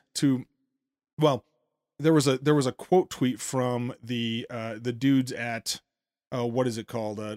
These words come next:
like, it used to be S B C Pirates, now it's S B C, uh, um, you know, platform or something like that.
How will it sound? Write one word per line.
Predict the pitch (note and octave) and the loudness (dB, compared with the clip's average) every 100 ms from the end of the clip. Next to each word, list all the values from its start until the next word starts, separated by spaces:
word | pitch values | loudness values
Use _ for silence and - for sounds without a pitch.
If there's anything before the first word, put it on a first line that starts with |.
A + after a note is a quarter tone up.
| B2 | -8
like, | A#2+ A#2+ | -10 -10
it | - | -12
used | C3+ D#3+ - | -6 -4 -4
to | |
be | C#3+ B2+ | -4 -2
S | C3+ | -4
B | - - | -4 -4
C | - D3+ | -4 -8
Pirates, | - - B2+ C3 C3+ C3+ - | -10 -8 -4 -2 -2 -4 -6
now | B2 A#2+ B2 | -10 -8 -8
it's | - | -6
S | B2 | -8
B | - C3+ | -6 -6
C, | B2 - A#2+ A#2 A#2 A#2 | -6 -6 -4 -4 -4 -6
uh, | A#2 G#2+ G#2+ G2+ - G#2+ | -8 -10 -8 -10 -14 -14
um, | G#2 G2+ _ _ _ | -14 -14 _ _ _
you | B2+ | -14
know, | G2 F#2 | -14 -14
platform | - C#3 C3 - C#3 C3 B2+ | -8 -6 -6 -4 -4 -2 -4
or | A2 | -4
something | C#3 C3 C3 | -4 -2 -4
like | A#2 A2 | -4 -4
that. | G#2+ A2 A2 - | -4 -4 -4 -8